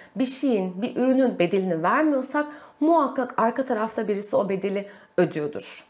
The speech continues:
Dünyanın yüzde seksen beş fındığı ülkemizde yetişiyor. Ama maalesef dünyanın en büyük fındık kreması markası bizim yerimizin markası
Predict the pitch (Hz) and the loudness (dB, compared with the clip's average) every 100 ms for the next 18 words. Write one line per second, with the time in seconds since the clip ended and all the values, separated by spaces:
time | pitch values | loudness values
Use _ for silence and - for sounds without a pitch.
0 | - 226 302 302 311 320 330 294 285 240 | -4 4 6 6 6 4 4 4 2 2
1 | 330 294 - - 254 262 247 262 254 - | 2 0 -2 0 0 2 4 4 2 -8
2 | - 240 202 180 214 277 294 - - 233 | -6 -4 -2 0 2 2 0 -6 -2 -2
3 | 233 185 170 170 156 - - - - - | -2 -6 -4 -6 -6 -10 -12 -10 -2 4
4 | 294 277 285 294 208 - 269 277 - - | 6 6 4 2 -2 -4 -4 -4 -20 -10
5 | 196 254 226 233 233 - - 285 277 208 | -2 2 2 2 0 0 4 6 4 0
6 | 190 185 190 - - 233 226 233 214 185 | -2 -4 -8 -16 -8 -6 -4 -4 -6 -4
7 | 175 175 180 214 214 214 196 - 262 262 | -6 -6 -6 -4 -4 -6 -12 -8 -6 -6
8 | - _ - 233 202 202 - - 202 180 | -10 _ -6 -4 -4 -6 -6 0 0 0
9 | 180 170 - 202 208 - 214 202 180 190 | -4 -8 -10 -10 -10 -12 -2 -2 -2 -6
10 | - 196 | -10 -12